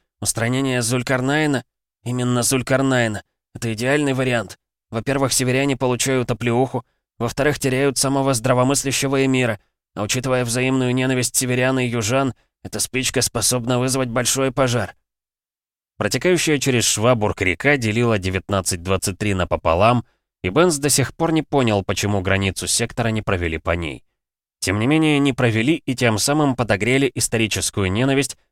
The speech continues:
которую жители Северного берега испытывали к южанам. Во время Большого переселения ситуация только усугубилась. Специально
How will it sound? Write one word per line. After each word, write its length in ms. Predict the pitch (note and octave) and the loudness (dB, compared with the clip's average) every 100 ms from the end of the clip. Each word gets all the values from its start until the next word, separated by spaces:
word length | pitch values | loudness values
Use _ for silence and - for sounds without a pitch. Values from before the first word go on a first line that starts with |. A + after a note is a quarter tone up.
| _ | _
которую 340 | A#2+ E3+ E3+ | -4 0 2
жители 380 | C#3+ D#3 D#3 C#3 | 2 0 0 2
Северного 520 | B2 B2+ A#2+ A2 G#2 | 2 2 2 2 2
берега 360 | F#2 B2+ C3 C#3 | 2 2 2 0
испытывали 600 | - A#2+ - G2 F2 F2 | -2 -4 -4 -2 -2 -2
к 80 | - | -2
южанам. 540 | G2 F#2+ F2 C2+ A#1 _ _ _ _ - | -4 0 0 0 -10 _ _ _ _ -6
Во 140 | G#2+ | -4
время 240 | A#2 E3 E3 | 2 2 4
Большого 400 | C#3 - D3 B2+ | 2 2 2 2
переселения 640 | A#2+ G#2+ B2 B2 D3+ C#3 | 2 2 2 0 0 0
ситуация 520 | B2 B2 C3 B2+ C3+ | 0 0 0 0 0
только 340 | B2 A#2+ - - | 0 -2 -2 -6
усугубилась. 760 | A#2 - A2 A#2 G#2+ F2 D2+ - _ _ _ - | -4 -4 -2 -2 0 -2 -2 -8 _ _ _ -14
Специально 580 | - - - G#2+ G#2 | -10 -4 0 2 2